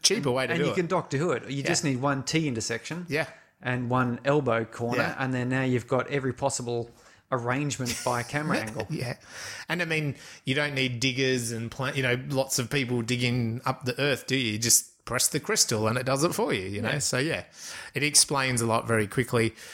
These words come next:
Speaker 1: Yeah, the cowboy unloads all the weapons, um,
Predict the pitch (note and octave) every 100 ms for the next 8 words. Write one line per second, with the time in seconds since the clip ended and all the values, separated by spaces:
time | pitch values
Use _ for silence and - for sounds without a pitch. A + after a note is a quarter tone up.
0 | - - C#3+ A2+ A2+ C#3 C#3 C3 C3 C3
1 | B2+ C3 B2 A#2+ A2+ A#2 G#2+ C3 F#3+ F#3+
2 | F3 F#3 F#3 E3+ D#3+ - - C3 A#2+ A#2+
3 | A#2 A#2